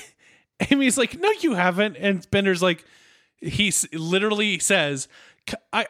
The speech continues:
w-, you know, I just can't keep track of every little detail," and then eats her <laughs> 'cause he's the monster.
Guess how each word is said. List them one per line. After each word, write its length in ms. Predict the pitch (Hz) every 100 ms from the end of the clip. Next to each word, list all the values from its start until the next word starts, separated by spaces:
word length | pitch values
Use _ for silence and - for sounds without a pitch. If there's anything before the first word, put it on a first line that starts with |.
| -
w-, 300 | 180 254 196
you 120 | 254
know, 240 | 269 262 -
I 100 | 240
just 220 | 370 -
can't 300 | - 247 190
keep 180 | - 214
track 220 | 214 196
of 80 | 165
every 360 | 175 196 196 180
little 260 | 165 160
detail," 580 | 143 175 - 139 131 127 -
and 160 | 156
then 140 | 151 160
eats 260 | 160 147 -
her 280 | 143 117 160 - - -
<laughs> 280 | _ _
'cause 220 | - 214 -
he's 180 | 220
the 140 | - 214
monster. 400 | 247 247 -